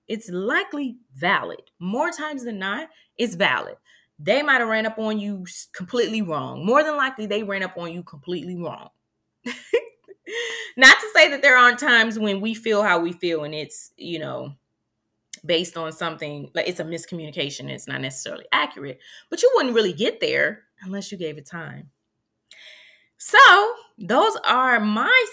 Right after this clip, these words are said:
six, uh, things I think that we should work on detaching from, because I think all the other things,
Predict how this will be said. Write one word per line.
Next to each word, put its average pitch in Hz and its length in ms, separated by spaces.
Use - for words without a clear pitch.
six, - 440
uh, 175 200
things 185 300
I 170 100
think 180 260
that 156 120
we 170 100
should 165 200
work 156 220
on 147 120
detaching 202 520
from, 170 200
because 170 220
I 180 100
think 277 240
all 190 140
the 160 140
other 208 220
things, 156 640